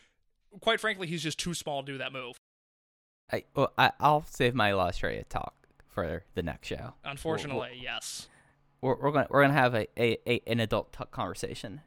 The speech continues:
Speaker 2: in about ten minutes. But then we get into the, uh, tournament matches. The first match was in Block C. Yamato walking into the building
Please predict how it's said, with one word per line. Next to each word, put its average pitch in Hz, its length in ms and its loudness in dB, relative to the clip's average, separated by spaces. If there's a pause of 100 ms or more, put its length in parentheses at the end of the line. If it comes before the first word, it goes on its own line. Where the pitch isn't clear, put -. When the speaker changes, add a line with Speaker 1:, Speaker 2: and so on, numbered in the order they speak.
(140)
Speaker 2:
in 95 320 -4
about - 300 -6 (100)
ten 107 220 -6
minutes. - 400 -14 (320)
But 113 260 4 (520)
then 156 100 4
we 180 80 4
get 202 200 4
into 156 440 2
the, 127 380 0
uh, - 20 -4 (100)
tournament 156 340 2
matches. 139 680 0 (380)
The 117 100 -2
first 127 280 2
match 120 280 4
was 120 120 0
in 107 120 0
Block 113 320 4
C. 117 400 -2 (100)
Yamato 113 640 2
walking 127 440 0
into 120 680 -2 (280)
the 110 80 -2
building 110 640 2